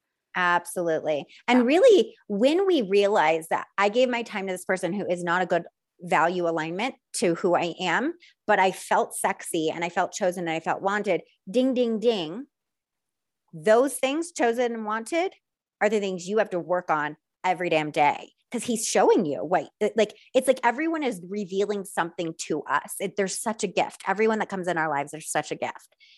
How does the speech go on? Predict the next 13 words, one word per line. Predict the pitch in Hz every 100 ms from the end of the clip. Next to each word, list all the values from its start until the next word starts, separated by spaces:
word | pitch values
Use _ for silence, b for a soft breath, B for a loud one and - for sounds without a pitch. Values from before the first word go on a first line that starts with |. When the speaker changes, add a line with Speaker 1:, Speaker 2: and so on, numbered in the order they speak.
| b
Speaker 1:
And | 185 190
we | 202 226
get | 185 202 -
a |
reflection | 185 175 - - - 170
of, | 160
like, | 156 190 _ _ _ _ _ _ 208
"Oh, | 220 262 247 233 196 175 170 190
that's | 190 214 226 -
what | 196
I, | 170 156 -
I, | - -
I'm, | 202